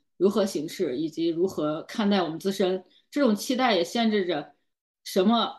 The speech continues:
Speaker 1: 是被视为可接受、正常的，什么是不可接受、不正常的。你比如说一个女性，她结不结婚、生不生孩子，这是她的自由，不犯法。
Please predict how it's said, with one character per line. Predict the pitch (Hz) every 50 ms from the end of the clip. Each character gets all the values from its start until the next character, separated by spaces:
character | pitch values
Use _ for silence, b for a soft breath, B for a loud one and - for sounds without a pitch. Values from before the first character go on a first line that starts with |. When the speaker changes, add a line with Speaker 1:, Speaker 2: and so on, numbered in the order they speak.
| - -
Speaker 1:
是 | - - 214
被 | 208 208 202
视 | 202 - 208 190
为 | 170 165 170
可 | - - - 165 139
接 | 131 170 185 196
受、 | 202 - 214 170 123 -
正 | - - 247 220 185
常 | - - 135 120 117
的， | 110 - -
什 | - - 165
么 | 160 190 208
是 | 208 226
不 | 208 208 233
可 | 226 - - 147 123
接 | 147 147 147
受、 | 151 - 143
不 | 143 - - 143 151
正 | - 240 220 202
常 | 185 151 131
的。 | 131 110 - - _ _ _ _ _ _
你 | - 202
比 | 208 208
如 | 196 196
说 | 202 247 240 233
一 | 220 220
个 | 220 254 240 220
女 | 185 180 190 160 131
性， | 156 - - 226 196 143 - - _ _ _ _ _
她 | - 262 269
结 | - 220 226 233
不 | 220 233
结 | 202 214 214
婚、 | 214 220 220 220 220
生 | - 240 233 226
不 | 214
生 | 220 226 220
孩 | 196 170 139 139 160 185
子， | 185 190 170
这 | 170 220 233
是 | 220
她 | 208 226 226
的 | 208 190
自 | - - 220 220 190
由， | - - 143 - - - _
不 | - 190 190
犯 | - 262 233 208 202
法。 | - - - -